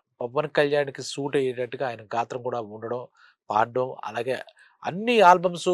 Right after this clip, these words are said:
పవర్ స్టార్తో చేసిన, పవన్ కళ్యాణ్తో చేసినవన్నీ కూడా సూపర్ డూపర్ హిట్స్ అని చెప్పాలి. అలాగే ఈయనకి పాడిన పాటలు కూడా 'వయ్యారి భామ నీ హంస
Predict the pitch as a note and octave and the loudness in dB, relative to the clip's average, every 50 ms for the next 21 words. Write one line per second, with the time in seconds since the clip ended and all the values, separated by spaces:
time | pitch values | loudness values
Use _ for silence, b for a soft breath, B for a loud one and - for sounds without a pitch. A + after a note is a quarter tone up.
0 | F3 D#3 _ C#3 C3 C#3+ D3+ D3 - - D#3+ D#3 C#3+ - D#3+ D3 - D3+ C3+ C#3 | 0 2 _ 2 2 2 0 -4 0 2 0 0 2 2 0 0 0 -6 -8 -8
1 | C3+ B2 B2+ C3 C3+ C3+ D3+ C#3 C#3 C3+ C3 C3+ B2 C3+ B2 B2+ B2+ B2 A#2+ B2+ | -2 0 0 0 0 0 -2 -2 -2 -2 -4 -6 -6 -6 -8 -8 -8 -10 -8 -8
2 | C3 B2+ C#3+ C#3+ C3 - - F3+ E3 D#3+ _ _ _ F#3+ F3 D#3 B2+ A#2 A#2 B2 | -10 -8 -8 -10 -8 -4 -6 -6 -6 _ _ _ _ 6 6 6 4 -10 -2 2
3 | D#3+ F3+ E3+ _ E3+ E3 D#3 C3 C#3 B2+ B2+ C#3+ C#3 C3+ C3 B2 A2 _ G#2+ G2+ | 2 2 4 _ 2 2 2 0 -4 -6 -4 -4 -4 -4 -6 -8 -8 _ -12 -12
4 | F#2+ - - _ _ _ b b b b b b b - C3 D#3+ F#3 F#3+ G3 F#3+ | -12 -12 -16 _ _ _ b b b b b b b 2 4 4 6 6 6 6
5 | G3 F#3+ - _ _ _ _ _ _ _ B2+ C3+ D#3+ G3 G#3 G#3 G3 F3+ D#3 _ | 6 4 2 _ _ _ _ _ _ _ -4 2 2 4 4 4 0 0 -4 _
6 | _ - D#3 E3 F#3 G3+ G3 F#3+ D3 _ - D3+ D3+ E3 D#3+ - F3 D#3 E3 D#3+ | _ 8 8 8 8 8 4 2 0 _ 6 6 6 6 4 0 -2 2 2 2
7 | D3 C#3 B B B B B B - B2 C#3+ E3+ F3 F3+ F3+ F3 F3 E3+ D3 D#3+ | 2 2 B B B B B B 2 4 6 10 12 12 12 10 8 6 6 6
8 | D#3+ D#3 D#3 D#3+ D#3 D#3 D3 C3+ C#3+ C#3+ C3 C#3 C3+ B2+ | 6 6 6 4 2 2 0 -2 -4 -4 -4 -6 -6 -4